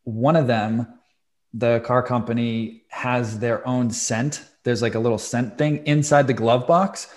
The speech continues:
that constantly, so it's like, this is what a luxury car smells like all the time. Like,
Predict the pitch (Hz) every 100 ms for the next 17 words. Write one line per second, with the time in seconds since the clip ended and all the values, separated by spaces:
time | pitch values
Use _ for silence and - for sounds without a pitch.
0 | - _ - 113 - 131 127 139 127 -
1 | - - - 135 127 123 98 104 131 165
2 | 147 113 110 123 117 110 104 101 107 -
3 | 110 104 98 - 101 87 - 90 80 62
4 | 60 - - _ 107 104 101 98 117